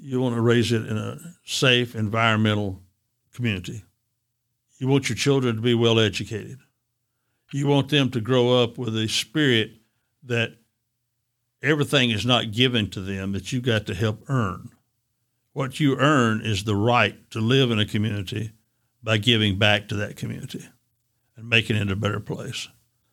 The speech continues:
So to me, it's just real simple. If we don't have strong volunteer leadership and involvement, we're not gonna have a strong community. Chattanooga over the years has really been blessed, and Hamilton County has been blessed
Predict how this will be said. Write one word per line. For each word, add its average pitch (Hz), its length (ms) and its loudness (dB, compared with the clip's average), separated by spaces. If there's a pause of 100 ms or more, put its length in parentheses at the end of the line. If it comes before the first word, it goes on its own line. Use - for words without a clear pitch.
(380)
So 127 180 2
to 123 160 2
me, 151 220 4
it's 117 100 2
just 120 240 0
real 117 220 4
simple. 95 460 -2 (720)
If 120 200 -6
we 151 140 4
don't 175 200 4
have 143 220 4
strong 135 720 2
volunteer 117 640 0
leadership 104 640 0 (340)
and 117 100 -2
involvement, 104 760 2 (600)
we're 135 140 0
not 127 140 4
gonna 120 120 4
have 113 180 2
a 101 40 -2
strong 110 320 0
community. 113 460 -10 (1000)
Chattanooga 147 500 4
over 117 180 4
the 104 100 4
years 110 360 4
has 98 140 2
really 113 320 6
been 104 240 4
blessed, 98 460 -2
and 104 140 -10
Hamilton 101 360 0
County 104 300 -2
has 95 120 -4
been 101 200 -4
blessed 101 380 -4